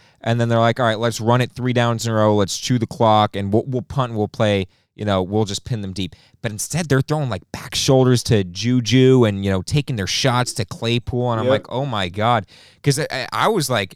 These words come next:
Speaker 1: you know, I wanted to see the Bills get the ball. I'm like, "I'm hoping they just run it, they stop it, they punt, whatever it is." But no, they're just, they're, they're taking, you know, their dagger shots down the field.
Speaker 2: Taking shots.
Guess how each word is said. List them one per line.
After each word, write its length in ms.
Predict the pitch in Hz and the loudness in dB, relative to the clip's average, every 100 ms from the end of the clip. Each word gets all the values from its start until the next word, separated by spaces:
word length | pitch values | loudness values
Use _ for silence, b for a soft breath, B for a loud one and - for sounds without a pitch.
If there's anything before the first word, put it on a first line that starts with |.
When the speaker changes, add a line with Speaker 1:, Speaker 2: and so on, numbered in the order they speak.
| _ | _
Speaker 1:
you 120 | 123 | -4
know, 100 | 113 | 0
I 80 | 120 | 2
wanted 220 | 156 139 | 2 0
to 60 | 117 | -2
see 120 | 139 | -6
the 80 | 120 | -2
Bills 300 | 127 131 110 | 0 0 0
get 120 | 120 | -4
the 60 | 107 | 0
ball. 240 | 135 151 | 2 4
I'm 80 | 113 | 2
like, 160 | 107 | 0
"I'm 160 | 107 127 | 0 0
hoping 320 | 127 147 127 | 0 0 0
they 80 | 110 | 0
just 220 | 98 95 | -2 -4
run 240 | 101 104 101 | 0 0 0
it, 140 | 98 b b | -2 b b
they 100 | 113 | -2
stop 400 | - 123 107 107 | 0 2 2 0
it, 140 | 101 b b - | -6 b b -4
they 120 | 107 | -2
punt, 360 | - 120 101 | 0 0 0
whatever 360 | 98 107 104 104 | 0 0 2 2
it 60 | 110 | 0
is." 160 | 123 | 0
But 240 | - - - | -4 -10 -6
no, 220 | 120 139 | -4 -2
they're 140 | 117 | -4
just, 260 | 107 110 110 | -6 -6 -4
they're, 180 | 117 - - | -4 -4 -10
they're 100 | 127 | -12
taking, 520 | - 185 165 104 101 - | -4 -4 -2 -4 -8 -6
you 80 | |
know, 140 | 104 92 | -4 -4
their 180 | 101 87 | -4 -8
dagger 480 | 85 98 110 - 127 | -8 -8 -6 -8 -6
shots 380 | - 90 - | -6 -6 -8
down 180 | - 104 | -8 -6
the 60 | 92 | -8
field. 360 | - 127 101 _ | -8 -8 -8 _
Speaker 2:
Taking 300 | 160 190 202 | -2 0 -2
shots. 480 | - 214 - - | -2 -2 -4 -16